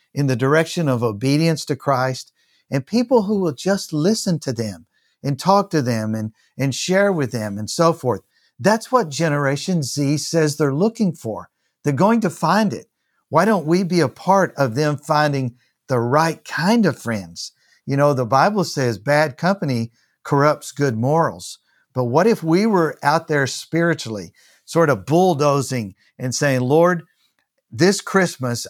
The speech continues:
I'm gonna pray that this next year you would place in my kids' lives a church team and a friend team that are gonna build them up strong in the Lord."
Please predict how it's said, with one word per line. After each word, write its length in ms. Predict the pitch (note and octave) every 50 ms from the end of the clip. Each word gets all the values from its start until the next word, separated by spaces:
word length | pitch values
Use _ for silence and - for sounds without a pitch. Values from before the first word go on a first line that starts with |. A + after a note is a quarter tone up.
| -
I'm 140 | - C3+ D3+ E3
gonna 180 | F3 E3 D#3+
pray 360 | D#3 - - D#3+ D#3+ D3+ D3+ C#3+
that 240 | B2 A2+ A2 A2 - -
this 300 | A2+ C#3+ D3+ - - -
next 460 | C3 C#3 F3 G3+ G3 - - - -
year 340 | E3+ D3+ B2+ A2 G2 F2+ - _ _ _ _ _ _
you 140 | - C3 C#3+
would 160 | C3+ A2+ -
place 360 | - - E3 E3 F3 F3 F3
in 200 | D#3+ C#3 C3 C3
my 400 | C3+ C#3+ D3 E3 F3 F#3 F#3 F3 - _ _ _ _ _ _ -
kids' 380 | - - F3 F3 F3 C#3+ B2
lives 640 | C#3+ D3 D3 D3 C#3 B2+ A#2+ A2+ A2+ G#2+ - - - _ _ _ _
a 80 | - A2
church 440 | - - - E3 F3+ F#3+ F3+ - -
team 460 | - F3 F3+ E3 E3+ E3 E3 E3 - _ _ _ _ -
and 120 | A#2 A#2
a 60 | A#2
friend 440 | A2+ - - F3 G3 F#3+ F3 D#3 C3
team 460 | - - C3+ B2 A#2 A#2 A2+ A2 A2 - _ _ _ _ -
that 120 | C3 C3
are 60 | B2+
gonna 200 | A#2 B2 A2 G#2
build 380 | G2 F2+ - E3 F3+ F3+ G3 E3+
them 240 | F3 F3 D#3+ D#3 D3+
up 240 | D3 C#3+ B2+ -
strong 680 | - - - - - D3 E3 D#3+ D3+ A#2+ G#2+ F#2+ E2 - _ _ _ _ _ _
in 140 | C#3 D3 C#3+
the 100 | C3 B2
Lord." 460 | A2+ B2+ B2+ B2 A2+ G#2 F#2 D#2 -